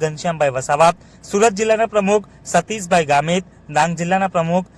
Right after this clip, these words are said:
નિલેશભાઈ જામડે, નવસારી જિલ્લાના પ્રમુખ મુકેશભાઈ નાયકા અને અન્ય આગેવાનો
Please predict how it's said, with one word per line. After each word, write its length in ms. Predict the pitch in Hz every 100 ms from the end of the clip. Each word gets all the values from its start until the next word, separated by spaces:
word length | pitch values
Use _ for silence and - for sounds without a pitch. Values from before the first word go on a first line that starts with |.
| -
નિલેશભાઈ 640 | 165 170 202 175 185 175
જામડે, 320 | 139 143 151 175 - - -
નવસારી 520 | 165 180 175 220 220
જિલ્લાના 320 | 202 208 214 208
પ્રમુખ 340 | 175 175 185 - 151
મુકેશભાઈ 800 | 143 160 185 190 165 147 160 143
નાયકા 340 | 127 131 147 165
અને 140 | 143 151
અન્ય 260 | 151 180 175
આગેવાનો 440 | 131 127 123 156